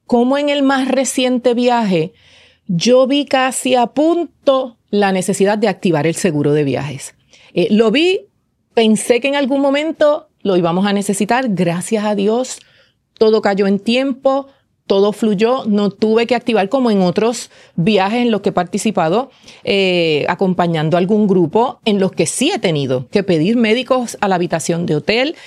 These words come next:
sí hemos tenido que gestionar una ambulancia,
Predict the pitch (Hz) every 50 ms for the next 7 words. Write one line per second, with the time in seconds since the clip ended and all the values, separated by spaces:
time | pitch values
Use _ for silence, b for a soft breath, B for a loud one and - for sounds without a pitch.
0 | B B B B B - - - 247 247 269 285 294 277 254 233 - - 214 185
1 | 175 156 160 180 175 214 202 190 - - 190 165 156 151 147 170 165 151 151 147
2 | 139 143 147 160 190 233 262 269 - - 277 277 285 285